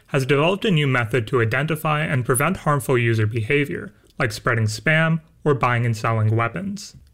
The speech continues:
The Verge reports that the team simulates the behaviors of bad actors by letting A I-powered bots run loose on a parallel version of Facebook,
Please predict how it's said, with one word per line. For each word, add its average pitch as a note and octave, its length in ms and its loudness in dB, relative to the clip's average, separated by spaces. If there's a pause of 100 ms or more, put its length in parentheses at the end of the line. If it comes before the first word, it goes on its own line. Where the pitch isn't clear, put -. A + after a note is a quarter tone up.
(260)
The C#3 100 0
Verge D3 500 2
reports B2+ 500 -2
that B2+ 140 -4
the C3 80 -2
team G3 240 -2
simulates C3+ 580 0
the C3+ 60 -2
behaviors D3+ 580 2
of A#2+ 100 0
bad A2+ 240 0
actors A2 520 -2 (220)
by C#3 100 -2
letting C3+ 360 2
A D3+ 140 2
I-powered E3 600 0
bots - 560 -2
run B2+ 220 2
loose E3 260 2
on F3 100 2
a D#3+ 60 0
parallel B2+ 460 0
version A2 380 2
of A2 80 2
Facebook, - 580 -4